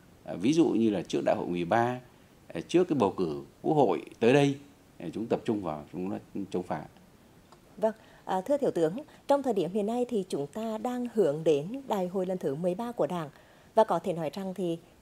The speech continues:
Speaker 2: càng gần đến ngày đại hội thì chúng càng chống phá quyết liệt hơn. Vậy thì, à, các cái thế lực thù địch sẽ tập trung chống phá vào nội dung gì tại đại hội lần này ạ?
Speaker 1: Nhiệm kỳ nào cũng thế. Cứ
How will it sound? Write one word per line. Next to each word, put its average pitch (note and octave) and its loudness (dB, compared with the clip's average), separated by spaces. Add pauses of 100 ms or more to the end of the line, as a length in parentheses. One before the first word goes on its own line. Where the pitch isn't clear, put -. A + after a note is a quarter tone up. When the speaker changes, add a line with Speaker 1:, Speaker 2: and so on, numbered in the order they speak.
(120)
Speaker 2:
càng A#3 2
gần A3 2
đến F#3 0
ngày G3+ -6
đại F3 -2
hội F3 2 (160)
thì F3+ 2
chúng D#3+ 0
càng G3+ -4
chống D3 0
phá D#3 -6
quyết - 0
liệt G3 2
hơn. A3+ 2 (640)
Vậy G#3+ 6
thì, G#3 0
à, F#3 -2 (380)
các C#4 2
cái E4 0
thế F3+ 0
lực F#3 -6
thù G#3 -2
địch G3 0
sẽ D#3+ -4 (120)
tập G#3 6
trung C#4+ 0
chống E3 -2
phá D3 -8
vào F#3+ -4
nội F#3+ 2
dung A#3+ -2
gì F#3+ -2 (100)
tại F3+ -6
đại E3+ -4
hội E3+ -6
lần E3+ -10
này D#3+ -12
ạ? - -16 (1160)
Speaker 1:
Nhiệm C3+ 0
kỳ A#2+ 2
nào A#2 0
cũng C3+ -6
thế. A#2 -2 (580)
Cứ D4+ -2